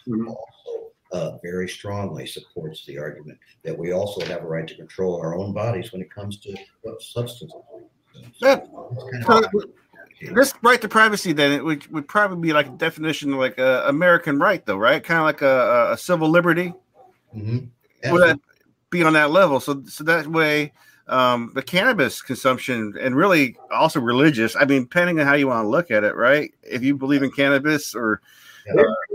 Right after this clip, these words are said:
Speaker 1: some religious, uh, arguments in, in courts where they say, "I'm supposed to be able to use cannabis for my religion," and those have so far always proved unsuccessful. But,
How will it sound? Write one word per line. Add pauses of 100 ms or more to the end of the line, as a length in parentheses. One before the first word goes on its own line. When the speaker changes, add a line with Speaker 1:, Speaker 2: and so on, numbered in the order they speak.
(140)
Speaker 1:
some
religious,
uh, (240)
arguments
in,
in
courts
where
they
say,
"I'm
supposed
to
be
able
to
use
cannabis
for
my
religion,"
and (340)
those
have
so
far
always
proved (340)
unsuccessful.
But,